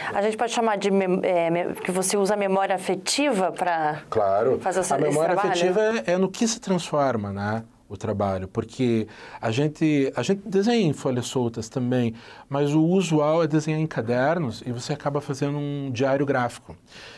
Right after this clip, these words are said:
Speaker 2: Então, quando eu venho nesses meus caderninhos aqui e abro, é literalmente um, um, um, se visitar o teu, teu próprio passado, tua vida,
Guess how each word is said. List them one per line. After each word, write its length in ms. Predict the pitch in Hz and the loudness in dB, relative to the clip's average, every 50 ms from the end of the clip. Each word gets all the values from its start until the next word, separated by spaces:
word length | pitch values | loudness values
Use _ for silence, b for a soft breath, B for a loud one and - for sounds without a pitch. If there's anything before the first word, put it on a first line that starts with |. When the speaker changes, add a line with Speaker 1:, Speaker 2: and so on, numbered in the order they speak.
| B B | B B
Speaker 2:
Então, 200 | 123 117 160 156 | -4 -2 0 0
quando 160 | 156 208 196 | 2 4 2
eu 80 | 196 151 | 4 4
venho 240 | 143 175 190 208 | 2 2 2 4
nesses 260 | 180 143 - - 120 113 | 2 2 0 -2 -2 0
meus 160 | 123 117 113 | 0 -2 -2
caderninhos 560 | - 123 107 117 113 110 113 117 113 107 98 | -2 -2 0 0 0 0 2 2 2 0 0
aqui 220 | 98 - - 107 | -4 -8 -6 -4
e 60 | 104 104 | -2 0
abro, 520 | 107 127 151 180 170 117 104 95 90 90 - B B B B B B B B B - - | 2 2 2 0 0 -2 -4 -4 -4 -8 -14 B B B B B B B B B -8 -4
é 160 | 170 151 156 | 0 2 2
literalmente 720 | 151 156 185 202 - 247 220 202 180 170 170 185 185 - 214 | 4 2 2 2 0 0 0 2 2 2 2 2 0 -2 -2
um, 40 | |
um, 760 | 202 202 202 202 214 190 180 175 196 208 175 170 190 202 - - | 0 0 0 -2 -4 -4 -6 -6 -4 -4 -4 -6 -6 -6 -8 -10
um, 40 | |
se 280 | - - - - - 170 | -10 -8 -6 -2 -2 -2
visitar 720 | 151 156 170 165 156 123 151 165 160 160 160 - 160 165 | -2 -4 -6 -6 -2 0 2 2 2 2 2 0 0 0
o 20 | 165 | 0
teu, 240 | 165 - 165 160 135 | 0 -2 -2 -2 -2
teu 140 | - 156 | -2 -4
próprio 320 | - - 151 151 147 - - | -2 0 -2 -2 -4 -4 -8
passado, 640 | - 160 147 - - 147 139 147 156 151 139 117 110 | -6 -6 -4 -4 -2 0 2 2 2 2 0 -2 -4
tua 180 | 113 - 117 | -2 -2 -2
vida, 580 | 107 101 113 127 135 151 165 160 120 117 110 | -2 0 0 2 2 4 2 2 2 0 -2